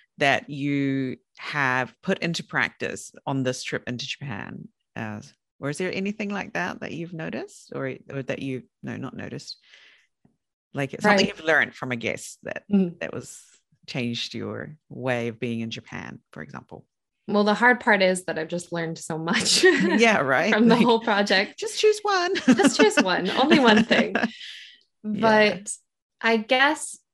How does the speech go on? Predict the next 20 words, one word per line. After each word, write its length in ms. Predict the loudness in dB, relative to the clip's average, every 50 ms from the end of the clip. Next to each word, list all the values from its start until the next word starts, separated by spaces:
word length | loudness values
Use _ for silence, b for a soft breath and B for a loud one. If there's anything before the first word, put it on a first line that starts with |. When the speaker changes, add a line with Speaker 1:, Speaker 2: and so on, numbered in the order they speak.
| _ _ b b b b b b -8
Speaker 2:
something 500 | -2 0 2 2 2 2 2 2 2 2
I 180 | 2 2 2
personally 720 | 2 0 0 2 2 2 2 2 0 0 0 0 0 -2 -2
learned 380 | -4 -6 -6 -6 -6 -8 -10 -12 _ _ _ _ _ _
with 320 | -2 0 2 2 0 -2 -6 _ -8 -2
doing 260 | 2 4 6 6 6
the 80 | 4 2
podcast 760 | 0 0 -2 -2 -2 -2 -2 0 0 0 0 -2 -6 -14 -16 -10 _
is 520 | -2 0 0 2 0 0 -2 -4 -6 -10 -14 _ _ _ _ _ _ _ -12
just 500 | -4 0 2 2 2 0 -4 -12 -8 -4 -2
that 320 | -2 -2 -2 -4 -8 -16 -16 _ -16
some 300 | -6 0 2 2 2 2
things 200 | 2 2 2 2
about 400 | 2 2 2 4 4 2 0 -2
my 500 | -2 0 0 0 0 -2 -4 -6 -8 -8 _ _ _ -6
disposition 580 | -6 -4 -4 -4 -4 -2 -2 -2 -2 -2 -2 0
and 100 | 0 0
my 120 | -2 -2
personality 840 | -2 -4 -4 -2 0 0 2 2 2 2 0 0 0 -2 -2 -4 -6 -6
that, 500 | -4 -2 -2 -2 -2 -4 -2 -4 -4